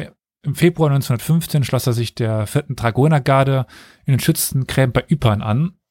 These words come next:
wo er dann als Infanterist diente. Also von der Kavallerie weg als Infanterist. Und, ja, drei Monate später war es dann soweit. In der Nacht vom zehnten auf den elften Mai wurde er erneut verwundet. Dieses Mal an der Hand.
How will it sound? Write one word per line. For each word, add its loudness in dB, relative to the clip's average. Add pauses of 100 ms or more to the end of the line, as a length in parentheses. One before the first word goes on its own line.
wo -2
er 2
dann 2
als -4
Infanterist 0
diente. -10 (720)
Also -4
von -2
der -4
Kavallerie 0
weg 0
als -6
Infanterist. -6 (1000)
Und, 4 (220)
ja, -4 (720)
drei 2
Monate -2
später 2
war 2
es -2
dann -2
soweit. 0
In -6
der 0
Nacht -6
vom -8
zehnten 0
auf -4
den -6
elften -2
Mai 0 (760)
wurde 4
er -4
erneut 0
verwundet. -2
Dieses 2
Mal 2
an 0
der 0
Hand. -2